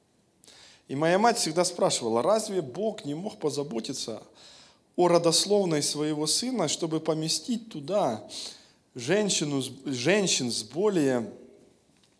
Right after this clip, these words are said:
лучшим бэкграундом? Зачем и Фомарь, и моавитянка Руфь, и Раав блудница, и бывшая Заури ее?" Я никогда в жизни не думал. Вот я приехал в Израиль,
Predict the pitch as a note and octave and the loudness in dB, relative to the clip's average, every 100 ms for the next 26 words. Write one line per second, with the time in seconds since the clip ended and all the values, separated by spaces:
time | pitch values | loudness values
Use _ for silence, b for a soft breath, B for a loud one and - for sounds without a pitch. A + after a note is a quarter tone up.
0 | B B B B B - C3 G#3+ - B2 | B B B B B -6 -2 0 0 -2
1 | A#2+ C3+ A3 F#3+ G#2+ F2+ - - _ _ | -2 2 4 4 0 -8 -16 -20 _ _
2 | _ _ b b b b - A#2+ D#3+ - | _ _ b b b b -6 -2 2 2
3 | - B3+ F3+ A#2+ G#2+ - - _ _ _ | 4 4 4 2 -4 -14 -20 _ _ _
4 | _ _ _ _ - G3 G#3+ G#3 D#3 C3+ | _ _ _ _ -6 -2 2 2 4 4
5 | A#2 - - - _ _ _ _ _ - | 2 -2 -14 -20 _ _ _ _ _ -16
6 | - A3 A#3 A3 G#3+ D#3 E3+ F3+ F#3 G#3+ | -4 0 4 4 2 4 6 6 4 2
7 | G#3 G3+ F#3+ E3 C#3 B2+ - - b b | 2 2 0 0 -2 -4 -6 -14 b b
8 | b b D#3 F3+ G#3 B3 G3 B2 C#3+ G3+ | b b 2 6 8 8 6 2 0 0
9 | F#3 D3+ C#3 - B2 B2+ A3 A#3+ - F#3+ | 0 -2 -2 -2 -2 0 2 4 6 6
10 | D#3+ C#3+ F3+ E3 C3 A#2 G#2 B B B | 6 6 6 4 2 0 -4 B B B
11 | - C3+ C#3+ E3 F3+ A#3 C4 D3+ B2 A2+ | -4 -2 0 0 0 0 0 0 0 0
12 | G2+ G#2 A#2 A#2+ C#3 D3 C3 B2+ C#3 E3+ | -2 -2 -4 -2 -2 -2 -4 -4 -4 -2
13 | G3 | -2